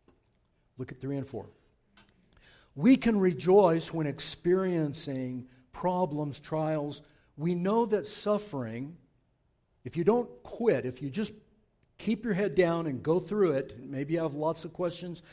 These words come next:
maybe you're lamenting, maybe you're shaking your fist at God and saying, "You did this to me, I don't understand." He's not gonna get, he's not gonna hold his nose, not gonna get mad. In fact, he'll move towards you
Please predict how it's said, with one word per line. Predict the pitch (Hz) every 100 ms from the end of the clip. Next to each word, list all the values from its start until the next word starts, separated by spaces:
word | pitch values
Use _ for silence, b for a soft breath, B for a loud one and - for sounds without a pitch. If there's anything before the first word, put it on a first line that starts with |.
| B -
maybe | 160 185
you're | 190 190
lamenting, | 170 165 175 175 190 165
maybe | 170 196
you're | 220
shaking | - 208 202 202
your | 196
fist | - 190 - 190
at |
God | 160 190
and | 190
saying, | - 190
"You | 180 208
did | 170 175
this | 185 180
to | 185
me, | 180
I | 175
don't | 180
understand." | 185 175 - 170 170 B B -
He's | 160 120
not | 151
gonna | 151 208
get, | 180 202 170 -
he's | 147
not | 151
gonna | 208 214
hold | 170 208
his | 208 156
nose, | 196 196 196 185
not | 143 147
gonna | 196 185
get | 202
mad. | 180 175 175 - B -
In | 139
fact, | 180 180
he'll | 190 170
move | 156 143
towards | - 214 233 175
you | 196 220 214